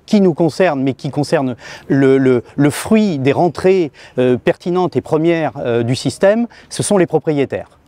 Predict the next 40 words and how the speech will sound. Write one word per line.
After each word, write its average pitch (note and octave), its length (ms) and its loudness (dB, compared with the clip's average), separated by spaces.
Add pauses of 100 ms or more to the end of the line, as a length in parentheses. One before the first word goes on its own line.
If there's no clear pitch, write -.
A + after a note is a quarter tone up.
(260)
Alors A#2+ 180 0
sur - 180 -6
ce G#3 120 -2
sujet-là, D#3 500 0 (420)
on C3 120 2
est C3+ 100 0
clair, F#3 500 -2 (300)
on D#3 200 2
a E3+ 60 4
envie E3 460 -2 (120)
déjà E3+ 640 0
d'amener D#3+ 720 0 (320)
et D3 80 2
d'être D#3 200 0
force F3+ 360 -2
de E3+ 80 2
proposition D#3 560 -2
active G3+ 320 -2
sur - 180 0
une C#3+ 80 0
culture D#3 320 -2
client. C3 340 -2 (540)
Quelque F3 240 0
chose A3 220 0
qu'on F3+ 100 -2
ne D#3 80 0
voit D3 160 0
pas F3 200 0
assez D#3 420 0 (340)
prestement F#3 480 0
quand D#3 240 -6
on D#3+ 80 0
est D#3+ 100 2
nouveau, D#3+ 440 2
quand D3 240 -4
on D3+ 100 2
arrive, D3 500 -2 (300)
quand D3+ 260 -2
on, D#3 300 0 (220)
quand E3 160 -2